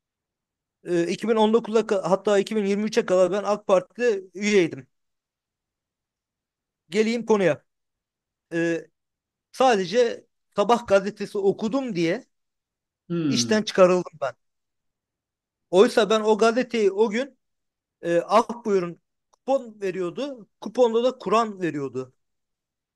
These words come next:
Speaker 1: İsim
Speaker 2: Tamam,
Speaker 1: yazılı
Speaker 2: açıkla-,
Speaker 1: Kur'an
Speaker 2: aç-, açıklama
Speaker 1: veriyordu.
Speaker 2: yapmak zorunda değilsin. E, Sabah gazetesi okuyorum, bitti.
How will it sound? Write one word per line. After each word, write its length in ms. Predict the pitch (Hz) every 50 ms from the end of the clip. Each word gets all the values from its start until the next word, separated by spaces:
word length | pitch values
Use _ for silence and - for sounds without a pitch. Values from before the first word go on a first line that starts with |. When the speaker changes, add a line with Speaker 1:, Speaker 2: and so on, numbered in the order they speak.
| _ _ -
Speaker 1:
İsim 280 | 190 165 - - 220
Speaker 2:
Tamam, 200 | 214 214 214 - - 208
Speaker 1:
yazılı 100 | 214 214
Speaker 2:
açıkla-, 200 | 208 226 233 - -
Speaker 1:
Kur'an 240 | - 196 202 214 220
Speaker 2:
aç-, 40 | -
açıklama 360 | 196 180 175 - - 214 214
Speaker 1:
veriyordu. 100 | 220 233
Speaker 2:
yapmak 200 | 226 240 233 233
zorunda 320 | - 240 240 240 262 254
değilsin. 400 | 294 302 277 - - 160 127 131 151
E, 680 | 170 170 165 165 165 160 160 165 160 170 170 170 170 -
Sabah 380 | - - - 196 214 240 240
gazetesi 300 | 233 190 175 175 165 - 269
okuyorum, 440 | 247 247 - 277 277 220 170 160 175
bitti. 360 | 226 226 - 247 165 -